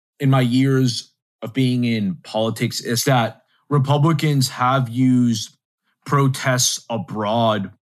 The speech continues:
whether it's Cuba, Iran, Venezuela, China, as a way to avoid talking about serious issues. And in the case of Cuba, man, it's like we hopped on a time machine.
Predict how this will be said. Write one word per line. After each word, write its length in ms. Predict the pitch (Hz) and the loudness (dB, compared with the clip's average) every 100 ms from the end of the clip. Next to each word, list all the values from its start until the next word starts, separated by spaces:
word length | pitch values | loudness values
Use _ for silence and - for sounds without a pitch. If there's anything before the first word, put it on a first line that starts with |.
| _ | _
whether 300 | 127 120 120 | -2 0 0
it's 400 | 120 113 - - _ _ _ _ - | -2 -4 -6 -10 _ _ _ _ -2
Cuba, 680 | 143 147 135 135 131 123 - _ - | 2 4 4 4 2 0 -4 _ -6
Iran, 500 | 120 123 127 127 120 | -2 0 2 2 0
Venezuela, 840 | 120 107 - 120 117 123 117 113 - | 0 -4 -4 -2 0 0 0 -2 -4
China, 520 | 120 117 117 110 107 _ _ _ - | -4 0 0 -2 -4 _ _ _ -4
as 140 | 139 139 | 2 4
a 60 | |
way 200 | 135 143 | 4 2
to 180 | 131 143 | 0 0
avoid 480 | 120 120 120 123 107 | 0 0 0 0 -2
talking 420 | - 113 110 120 | -2 -2 0 -2
about 400 | 110 110 98 - _ | 0 0 -2 -8 _
serious 640 | - - 143 131 113 - - | -6 -2 0 0 0 -4 -6
issues. 580 | 127 - 120 104 95 _ _ _ _ 165 | -6 -4 -2 -2 -6 _ _ _ _ 0
And 160 | 160 | 2
in 60 | 156 | 2
the 60 | 135 | 2
case 260 | 240 254 | 2 2
of 120 | 147 | 0
Cuba, 420 | - 143 160 143 120 | -2 0 2 2 2
man, 420 | 123 113 104 - - | 0 0 -4 -10 -2
it's 300 | 147 131 202 | 0 2 2
like 280 | 196 147 117 | 2 0 0
we 160 | 139 | 0
hopped 420 | 127 - 131 131 139 | 2 0 -2 -2 -2
on 200 | 139 123 | 0 0
a 140 | 104 | -2
time 300 | 104 117 120 | -6 -4 0
machine. 640 | 117 113 - 113 107 95 | 0 -2 -2 0 0 -2